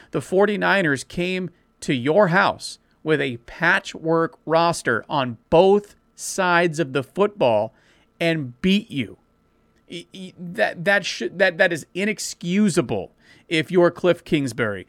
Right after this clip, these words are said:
that they came in with a quarterback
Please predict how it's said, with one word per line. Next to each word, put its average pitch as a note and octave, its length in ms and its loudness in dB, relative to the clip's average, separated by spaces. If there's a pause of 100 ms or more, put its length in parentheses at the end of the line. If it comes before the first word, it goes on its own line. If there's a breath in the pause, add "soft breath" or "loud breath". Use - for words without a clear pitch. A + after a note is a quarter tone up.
(180 soft breath)
that C3+ 220 0
they F#3 200 4
came G3 380 -2
in D#3 300 0 (240 soft breath)
with D3+ 280 0
a C#3 200 -4
quarterback E3+ 800 2